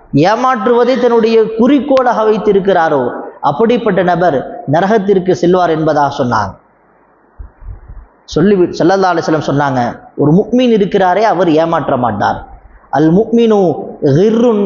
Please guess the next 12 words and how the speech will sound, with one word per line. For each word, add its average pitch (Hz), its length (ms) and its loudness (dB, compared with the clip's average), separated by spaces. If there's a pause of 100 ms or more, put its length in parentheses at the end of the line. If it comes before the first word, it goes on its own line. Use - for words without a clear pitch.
கரீமுன்." 165 640 0 (420)
நாம் 170 300 0
முஃமினாக 254 460 0 (120)
வாழுகிறோமா 208 640 2 (680)
என்று 214 220 2
நாம் 226 220 0
சுய 196 280 0
பரிசோதனை 214 500 0
செய்து 190 260 0
கொள்ள 175 240 2
வேண்டும். 127 400 0 (580)
முஃமின் 214 680 0